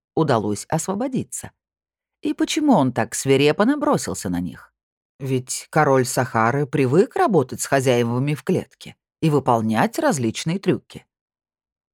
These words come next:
"Скорее всего, кто-то непонятным образом разъярил хищника".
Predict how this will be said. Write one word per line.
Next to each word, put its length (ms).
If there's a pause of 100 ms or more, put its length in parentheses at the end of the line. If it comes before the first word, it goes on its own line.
(400)
"Скорее 460
всего, 420
кто-то 440
непонятным 600
образом 540
разъярил 520
хищника". 560